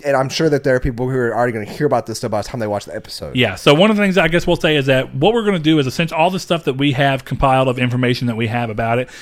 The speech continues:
Speaker 2: as well as other stuff I think Saul has got pulled up, uh, is we're gonna sit there and look. You know
Speaker 1: I don't
Speaker 2: what I
Speaker 1: have
Speaker 2: mean?
Speaker 1: nothing pulled
Speaker 2: Okay,
Speaker 1: up.
Speaker 2: well, it, it, we know for the most part
Speaker 1: <laughs> I can
Speaker 2: about
Speaker 1: pull up
Speaker 2: what's
Speaker 1: Jeff's,
Speaker 2: gonna happen
Speaker 1: I can
Speaker 2: at
Speaker 1: pull up
Speaker 2: Gamescom.
Speaker 1: Jeff's tweet.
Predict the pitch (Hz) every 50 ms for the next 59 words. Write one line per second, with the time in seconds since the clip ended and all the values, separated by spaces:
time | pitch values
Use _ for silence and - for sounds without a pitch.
0 | - - 113 127 143 135 131 123 117 123 123 113 - 135 113 117 107 127 120 107
1 | - - 135 123 123 120 117 113 - - - - - - 117 110 113 123 117 107
2 | - - 127 117 120 117 117 - - - - - - - - 123 131 131 143 -
3 | 151 143 139 156 170 208 202 185 160 - 185 160 190 165 151 139 135 139 143 139
4 | 139 127 131 131 135 139 135 - 147 156 160 147 139 143 147 - - 165 160 151
5 | - 175 208 185 190 208 214 226 233 233 254 254 208 226 285 277 240 220 202 -
6 | 180 165 160 156 - - - 139 123 120 123 127 - - 139 - 156 147 113 113
7 | 185 202 151 165 196 190 143 156 156 147 143 139 139 135 131 151 131 110 101 131
8 | 147 160 - 208 - 110 92 90 110 -